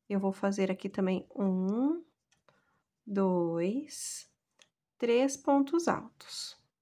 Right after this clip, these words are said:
Uma correntinha. Pulo um ponto, bloquinho de três pontos altos. Um,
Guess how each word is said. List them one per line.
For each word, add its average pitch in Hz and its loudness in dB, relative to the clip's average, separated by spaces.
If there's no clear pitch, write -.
Uma 359 4
correntinha. 330 0
Pulo 202 2
um 262 2
ponto, 262 0
bloquinho 196 -2
de 202 -6
três 185 -4
pontos 254 -4
altos. - -4
Um, 208 -2